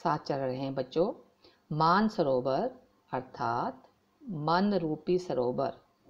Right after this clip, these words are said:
मनुष्य का हृदय। मानसरोवर सुभर जल,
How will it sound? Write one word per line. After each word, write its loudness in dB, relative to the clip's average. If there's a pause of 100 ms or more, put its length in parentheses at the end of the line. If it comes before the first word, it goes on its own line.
(340)
मनुष्य 0
का 2
हृदय। -2 (1160)
मानसरोवर 2
सुभर -2
जल, -8